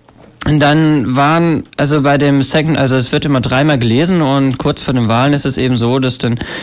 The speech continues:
Gesetze probiert werden durchzupuschen und eben diese Lesungen ganz schnell hintereinander sind. Das wurde wohl für zehn Uhr abends gescheduled, dieses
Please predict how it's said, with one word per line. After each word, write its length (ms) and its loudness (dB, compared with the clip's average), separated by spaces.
Gesetze 320 -2
probiert 360 0
werden 180 0
durchzupuschen 640 -2
und 160 0
eben 180 0
diese 380 0
Lesungen 420 0
ganz 200 0
schnell 120 -2
hintereinander 460 0
sind. 280 0
Das 200 -4
wurde 180 0
wohl 240 0
für 320 -2
zehn 260 0
Uhr 140 2
abends 340 0
gescheduled, 640 -2
dieses 300 -2